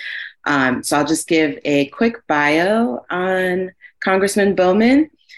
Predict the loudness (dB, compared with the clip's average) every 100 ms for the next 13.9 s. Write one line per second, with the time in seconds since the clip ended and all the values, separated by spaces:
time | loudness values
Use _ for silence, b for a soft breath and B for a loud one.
0 | B -2 -2 2 0 0 -2 -2 0 0
1 | 0 -2 0 2 2 -2 -2 -2 2 2
2 | 4 4 2 0 -4 -10 -8 -8 -6 0
3 | 0 0 -2 -2 -2 -2 -2 -4 -4 -2
4 | 0 0 2 4 4 2 0 -2 0 2
5 | 0 0 0 0 -2 -4 0 2 2 0
6 | 0 -4 -2 -2 -2 -4 -6 -4 -4 -2
7 | 0 0 -4 -8 -6 -4 -2 -2 -2 -4
8 | -4 -2 -2 -2 0 2 2 0 0 0
9 | 2 2 2 2 2 -2 -8 B B -2
10 | 0 2 0 2 0 0 2 2 0 0
11 | 2 0 0 -2 -2 -4 -4 -2 0 0
12 | -2 -4 -6 -10 -12 -10 -6 -4 -6 -8
13 | -8 -6 -10 -14 -14 -14 -8 -6 -8